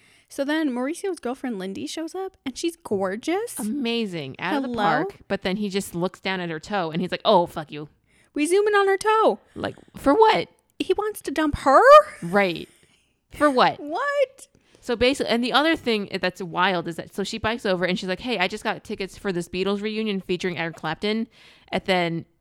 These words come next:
Speaker 2: like, that would be, like, a super amazing show to these guys. But he's like, "Ah, I can't be around that toe."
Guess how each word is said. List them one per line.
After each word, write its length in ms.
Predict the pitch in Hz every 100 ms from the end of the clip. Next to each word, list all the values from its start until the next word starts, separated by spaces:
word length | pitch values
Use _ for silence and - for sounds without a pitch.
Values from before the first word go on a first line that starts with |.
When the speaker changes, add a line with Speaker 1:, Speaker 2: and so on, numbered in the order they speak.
| -
Speaker 2:
like, 220 | 196 - - _ -
that 180 | 185 202
would 100 | 220
be, 120 | 226
like, 160 | 202 190
a 60 |
super 220 | - 190
amazing 260 | 180 175 170
show 140 | 202 226
to 80 |
these 140 | 185 156
guys. 380 | 156 147 156 - _ -
But 100 | 233
he's 100 | 196
like, 140 | 185 -
"Ah, 160 | - -
I 20 |
can't 240 | - 202 180
be 100 | 185
around 160 | 180
that 160 | 165 -
toe." 420 | 196 175 151 170